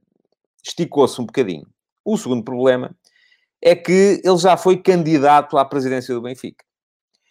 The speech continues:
E, portanto, sentirá uma legitimidade diferente de qualquer vice-presidente que aparece ali só para compor a lista.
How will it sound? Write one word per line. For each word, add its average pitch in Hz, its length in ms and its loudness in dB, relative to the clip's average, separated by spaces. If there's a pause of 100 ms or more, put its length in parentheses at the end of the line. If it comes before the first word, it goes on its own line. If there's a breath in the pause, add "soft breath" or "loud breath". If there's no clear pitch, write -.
(180)
E, 220 80 -2
portanto, 190 400 0
sentirá 190 600 2
uma 156 340 2
legitimidade 139 1300 -4
diferente 117 1300 -4
de 113 340 -6
qualquer 120 420 0
vice-presidente 120 800 -6
que 131 100 -4
aparece 120 400 0
ali 120 200 -4
só 127 140 0
para 127 160 -4
compor 123 400 -4
a - 20 0
lista. 110 480 -8